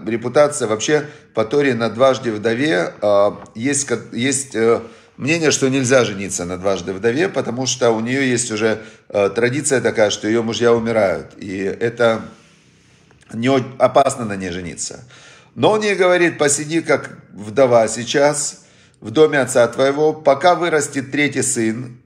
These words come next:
И сказал он, что, может быть, он умрет из-за нее, под-, как братья. В общем, он решил Иуда подождать.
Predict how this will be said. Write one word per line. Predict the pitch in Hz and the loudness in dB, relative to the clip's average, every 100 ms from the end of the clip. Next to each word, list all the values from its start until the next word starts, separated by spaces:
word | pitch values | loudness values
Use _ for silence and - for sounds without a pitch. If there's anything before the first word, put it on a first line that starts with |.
| 139 | -10
И | 151 170 175 175 175 151 - _ _ _ _ _ - _ _ _ _ | -8 -6 -2 0 0 -4 -14 _ _ _ _ _ -20 _ _ _ _
сказал | - - 127 170 175 | -4 0 0 2 0
он, | 160 | 0
что, | 135 135 | -2 -2
может | 131 156 143 | 0 -2 -2
быть, | 135 135 | -4 -2
он | 135 131 | -2 -2
умрет | 131 135 131 110 | -2 0 0 0
из-за | 107 110 | -4 -4
нее, | 113 127 151 180 185 175 - - - | -4 -2 -2 0 0 -2 -6 -18 -2
под-, | 123 123 120 | 0 0 0
как | 135 123 | 0 0
братья. | 113 113 101 85 85 53 | 2 2 2 -4 -6 -8
В | - | -6
общем, | 147 156 143 | -4 -4 -4
он | 165 170 156 135 | -4 -4 -4 -2
решил | 120 127 139 127 | -2 -2 -4 -4
Иуда | 101 117 120 | -4 -2 -2
подождать. | 110 107 107 90 78 60 - | 0 0 -2 -2 -6 -8 -18